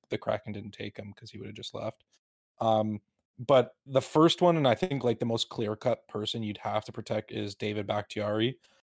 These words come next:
um, probably the top left tackle in the league. I mean, he's hurt right now, but for the last, like, I don't know, four or five years, he's been the top. Um, so you have to protect him.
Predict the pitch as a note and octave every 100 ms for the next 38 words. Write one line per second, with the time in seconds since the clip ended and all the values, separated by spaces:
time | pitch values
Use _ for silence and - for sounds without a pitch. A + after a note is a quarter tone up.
0 | _ - - G2+ C3 A#2 A#2 A#2+ A2 G#2
1 | A2+ G#2+ - - G#2+ - G#2+ G#2 - G#2+
2 | G2+ G2+ G2+ G2+ _ - A2 A#2 C3 -
3 | B2+ A2 G#2 G#2+ G#2 G2+ G2+ G2+ - G#2
4 | G2+ G#2 - G#2 G2 _ _ _ - G#2
5 | G2+ G2+ - A2 G#2 G2+ G#2+ G#2+ G#2 G#2
6 | G#2 G#2 G#2+ G#2+ G#2 - A2 G#2 _ _
7 | _ _ _ _ A#2 G#2+ G2+ G#2+ - B2+
8 | A#2+ A#2+ B2 - B2+ A#2+ A2 A2 G2+ G#2